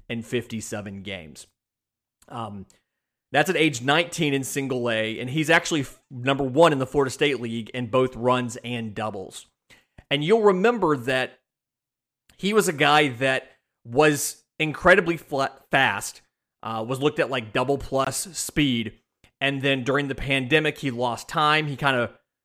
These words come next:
thickened up a bit as he grew. I think he, I think he came out to around five ten, two fifteen or so. And so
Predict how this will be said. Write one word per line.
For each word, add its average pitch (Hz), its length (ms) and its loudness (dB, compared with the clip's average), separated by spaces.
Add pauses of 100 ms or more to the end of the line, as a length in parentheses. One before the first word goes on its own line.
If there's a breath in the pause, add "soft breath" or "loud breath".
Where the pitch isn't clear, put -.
(380)
thickened 151 400 0
up 151 140 2
a 226 60 0
bit 262 320 4 (180)
as 240 180 -4
he 247 100 -2
grew. 254 240 0
I 277 40 2
think 202 200 -4
he, 151 180 -2
I 131 40 -2
think 151 300 -8
he 143 60 -14
came 151 220 0
out 143 140 0
to 147 80 -4
around 131 200 0
five 131 440 0
ten, 135 520 -4
two 139 240 -6
fifteen 135 580 -2
or 165 100 -2
so. 208 320 -2 (840 soft breath)
And 139 240 -2
so 143 680 2